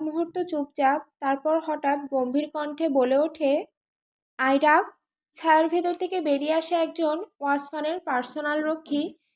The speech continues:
গা ঢাকা কালো পোশাক, চোখে নির্লিপ্ততা। "হুকুম দিন বাদশা।" ওয়াসফান এক মুহূর্ত তাকিয়ে থেকে নিচু স্বরে বলে, "জাইম যেখানেই যাক, তার উপর নজর রাখবি,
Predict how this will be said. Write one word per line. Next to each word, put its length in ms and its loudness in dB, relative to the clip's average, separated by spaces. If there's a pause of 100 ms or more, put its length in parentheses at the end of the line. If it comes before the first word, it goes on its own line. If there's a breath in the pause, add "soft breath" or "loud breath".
(220)
গা 220 4
ঢাকা 300 -2
কালো 300 0
পোশাক, 420 -2 (100)
চোখে 280 -2
নির্লিপ্ততা। 760 0 (580)
"হুকুম 340 0
দিন 240 2
বাদশা।" 460 0 (480)
ওয়াসফান 480 0
এক 240 0
মুহূর্ত 320 -4
তাকিয়ে 420 0
থেকে 260 -2
নিচু 300 -2
স্বরে 280 0
বলে, 320 4 (540)
"জাইম 640 2
যেখানেই 500 0
যাক, 300 2 (180)
তার 180 2
উপর 220 0
নজর 400 2
রাখবি, 400 0